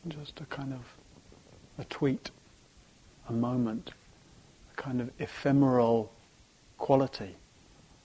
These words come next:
a brief moment of experience, whether it's heard, like birdsong, or in fact seen or remembered,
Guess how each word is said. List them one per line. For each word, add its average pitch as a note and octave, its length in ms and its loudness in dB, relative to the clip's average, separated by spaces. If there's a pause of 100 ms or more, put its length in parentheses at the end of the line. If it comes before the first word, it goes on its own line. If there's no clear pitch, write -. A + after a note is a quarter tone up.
(920)
a - 80 -10
brief C#3 540 2
moment C3 500 2
of A2+ 280 -4
experience, A#2 1000 -6 (760)
whether A#2+ 340 2
it's - 300 -6
heard, A2 520 -4 (200)
like A2+ 300 -14
birdsong, G#2+ 540 -10 (2750)
or A2 240 -2
in G#2 80 -4
fact - 520 -8
seen G2+ 500 -6
or F#2+ 240 -12 (420)
remembered, G#2+ 640 -2